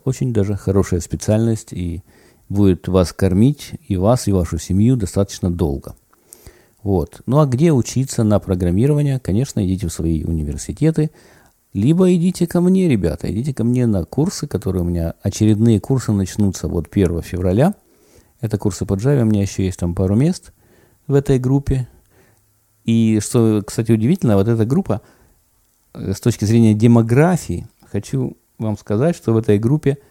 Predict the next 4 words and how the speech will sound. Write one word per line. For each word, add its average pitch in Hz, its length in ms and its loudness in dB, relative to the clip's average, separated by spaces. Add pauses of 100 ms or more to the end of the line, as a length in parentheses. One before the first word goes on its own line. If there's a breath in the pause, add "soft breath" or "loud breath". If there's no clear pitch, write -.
(460 soft breath)
третья 120 540 2
часть - 600 -2 (120)
студентов 127 680 -4 (480)
женщин. 101 580 0